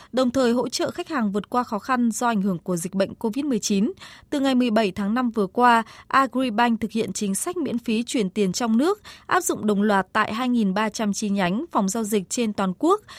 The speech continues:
và tất cả các kênh ngân hàng điện tử của Agribank. Đây là ngân hàng thương mại nhà nước đầu tiên thực hiện chương trình miễn phí toàn bộ các giao dịch chuyển tiền trong nước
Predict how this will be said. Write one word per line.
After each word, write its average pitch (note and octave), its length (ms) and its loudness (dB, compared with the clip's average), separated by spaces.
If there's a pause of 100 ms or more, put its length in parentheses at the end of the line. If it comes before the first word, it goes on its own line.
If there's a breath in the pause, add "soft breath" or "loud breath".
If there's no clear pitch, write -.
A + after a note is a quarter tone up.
(180 loud breath)
và A3+ 160 4
tất G4 220 -4
cả C#4 120 2
các C4 240 -8
kênh C4+ 180 0
ngân B3+ 120 0
hàng G#3+ 160 0
điện G3 220 -2
tử G3+ 260 0
của F3 120 -2
Agribank. G3+ 680 2 (540 loud breath)
Đây G#3+ 220 4
là G3+ 120 2
ngân A3 160 2
hàng G#3+ 140 0
thương A#3+ 220 0
mại A#3 160 0
nhà F#3+ 160 0
nước C4+ 220 0
đầu A#3 180 2
tiên C#4 340 2 (240 loud breath)
thực A#3 140 -4
hiện C4 180 0
chương C#4+ 220 0
trình G#3+ 260 0
miễn G#3+ 160 -2
phí A3+ 200 -2
toàn A3 320 2
bộ A3 140 2
các D#4+ 200 -2
giao C#4 120 0
dịch A3+ 200 -4
chuyển F3 240 -2
tiền G3+ 220 0
trong G#3+ 240 0
nước F4+ 220 2